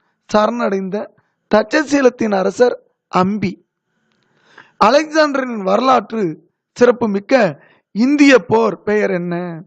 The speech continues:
அலெக்சாண்டரின் வரலாற்று சிறப்புமிக்க இந்திய போர்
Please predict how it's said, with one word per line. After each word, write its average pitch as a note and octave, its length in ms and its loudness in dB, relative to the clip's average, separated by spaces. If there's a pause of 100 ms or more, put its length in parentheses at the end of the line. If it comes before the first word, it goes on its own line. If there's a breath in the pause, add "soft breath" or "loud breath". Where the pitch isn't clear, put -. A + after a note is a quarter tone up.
(840 loud breath)
அலெக்சாண்டரின் A3 680 2 (120)
வரலாற்று B3 460 2
சிறப்புமிக்க A3+ 560 -4 (640 soft breath)
இந்திய A3+ 380 4
போர் G#3+ 340 0